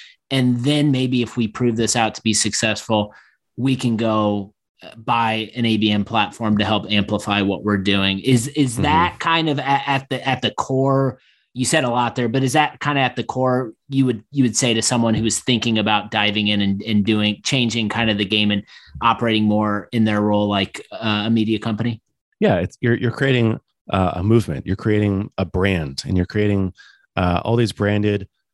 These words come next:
Speaker 2: assets and experiences and terms and things that ultimately tie back to you. I think a lot of it as, I think about it as a, a pendulum, right? And I think for, like, pre two thousand, like, anytime before that, it was a lot of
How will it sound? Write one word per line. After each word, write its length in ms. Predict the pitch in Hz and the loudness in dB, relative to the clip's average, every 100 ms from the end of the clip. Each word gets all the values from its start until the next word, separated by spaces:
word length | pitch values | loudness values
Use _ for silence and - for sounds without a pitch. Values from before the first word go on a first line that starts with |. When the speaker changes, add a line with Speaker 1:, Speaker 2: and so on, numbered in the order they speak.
| _ | _
Speaker 2:
assets 540 | 95 101 - 110 - - | -4 -2 2 2 2 -2
and 120 | 90 | -2
experiences 1000 | 85 - 104 104 107 - 110 107 95 - - | -2 -2 0 0 0 0 0 0 -2 -6 -4
and 480 | 92 85 78 73 71 - | 0 2 0 -2 -8 -8
terms 680 | - 107 107 104 104 101 - - - _ - | -4 0 2 2 2 0 -4 -8 -20 _ -2
and 520 | 101 92 85 82 78 _ _ - | 0 2 0 -4 -8 _ _ -14
things 400 | 95 - 123 110 | -8 0 2 2
that 120 | 107 - | -2 -2
ultimately 360 | 104 110 101 | -2 0 -2
tie 220 | 90 98 | 0 -2
back 260 | 95 90 90 | 0 -2 -4
to 440 | - 90 82 80 73 | -4 0 2 0 0
you. 300 | 90 87 71 - - - | 0 0 0 -10 -20 -6
I 100 | 117 | -2
think 160 | 151 143 | 0 2
a 40 | |
lot 180 | 110 107 | 4 2
of 80 | 104 | 2
it 140 | 98 | 0
as, 380 | 92 90 85 - - | 0 -2 -2 -6 -8
I 60 | - | -4
think 140 | 110 | 0
about 180 | 101 92 | 2 2
it 60 | |
as 180 | - 90 | 0 -2
a, 100 | 80 - - | -2 -4 -4
a 60 | 107 | 2
pendulum, 500 | 104 98 87 71 - - | 2 2 0 -2 -12 -2
right? 260 | 90 90 - - - _ - | 0 0 -4 -20 -20 _ -2
And 340 | 98 87 82 - | 0 2 -2 -4
I 60 | |
think 180 | 95 110 | 0 -2
for, 180 | - 107 | 2 2
like, 300 | 98 90 - _ _ | 2 0 -4 _ _
pre 280 | - 127 123 | 0 0 0
two 180 | - 123 | 0 0
thousand, 460 | 107 107 113 117 | 2 2 2 0
like, 120 | 98 | -2
anytime 280 | 95 98 104 | -4 -2 0
before 260 | 95 - 101 | -2 0 0
that, 240 | 101 104 | 2 -2
it 20 | |
was 100 | 87 | -2
a 40 | 85 | -4
lot 260 | 92 98 | 0 0
of 240 | 98 92 | 2 0